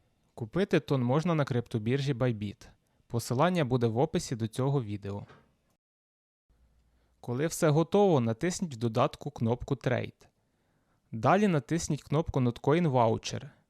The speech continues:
Якщо кнопка неактивна, перезавантажте додаток. Потім натискаєте кнопку Continue. Оберіть кількість ваучерів, які хочете створити.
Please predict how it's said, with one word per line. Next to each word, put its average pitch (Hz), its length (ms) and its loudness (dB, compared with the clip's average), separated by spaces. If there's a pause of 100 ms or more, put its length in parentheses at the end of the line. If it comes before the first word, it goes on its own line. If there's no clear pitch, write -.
(160)
Якщо 160 320 -4
кнопка 180 400 0
неактивна, 160 600 0
перезавантажте 120 880 -2
додаток. 120 680 -4 (560)
Потім 185 380 2
натискаєте 135 720 -2
кнопку 135 500 -2
Continue. 117 640 0 (460)
Оберіть 127 440 0
кількість - 500 -4
ваучерів, 151 540 4
які 131 240 -2
хочете 139 440 -2
створити. 151 580 -2